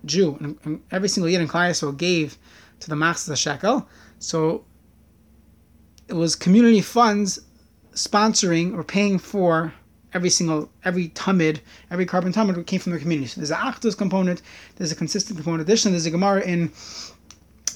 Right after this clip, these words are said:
Taanis. The Gemara in Taanis, Daf Chav Zayin, says that Avram Avinu was, uh, was concerned that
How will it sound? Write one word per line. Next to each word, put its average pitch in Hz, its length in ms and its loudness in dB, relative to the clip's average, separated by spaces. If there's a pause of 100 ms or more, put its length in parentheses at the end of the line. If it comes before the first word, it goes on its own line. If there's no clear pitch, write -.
Taanis. 175 300 0
The 175 80 -8
Gemara 208 160 0
in 190 60 -2
Taanis, 190 300 0
Daf 156 160 -2
Chav 143 140 -10
Zayin, 185 320 -2
says 175 260 0
that 151 260 0 (960)
Avram 196 260 6
Avinu 202 380 6 (480)
was, 170 320 0
uh, 165 420 4 (140)
was 180 120 -4
concerned 202 580 2 (180)
that 170 480 0